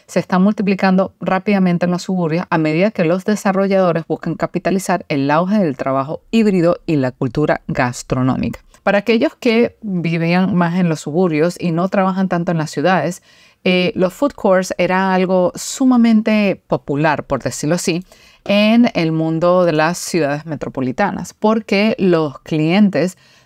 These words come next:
de esos food courts tendían a ser aquellas personas que iban a las oficinas a trabajar y que luego en el almuerzo ellos salían y obviamente buscaban su comida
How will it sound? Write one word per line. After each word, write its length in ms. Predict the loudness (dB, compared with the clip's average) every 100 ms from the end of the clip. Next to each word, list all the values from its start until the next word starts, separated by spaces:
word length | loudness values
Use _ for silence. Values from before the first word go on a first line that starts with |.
| -8
de 300 | 0 2 2
esos 240 | -2 -6
food 220 | -2 -4
courts 340 | 0 0 -2 -2
tendían 480 | -4 0 0 2
a 80 | 0
ser 180 | 0 -2
aquellas 320 | -2 -2 -4
personas 400 | -4 -4 0 -2
que 200 | 0 0
iban 280 | 0 0 0
a 40 |
las 180 | -2 -6
oficinas 500 | -14 -16 2 2 4
a 60 | -2
trabajar 460 | -2 -2 -2 -6 -12 _ _ _
y 140 | -4
que 100 | 0
luego 380 | 0 2 2 0
en 120 | -2
el 120 | -2 -2
almuerzo 540 | 0 2 0 -2 -4
ellos 220 | -4 -6 -4
salían 680 | 0 2 4 4 2 0 0
y 240 | 0 0
obviamente 500 | 0 0 0 0 -2
buscaban 580 | -2 -4 -2 -2 -2 -4
su 180 | -6 -6
comida 460 | 0 2 4 0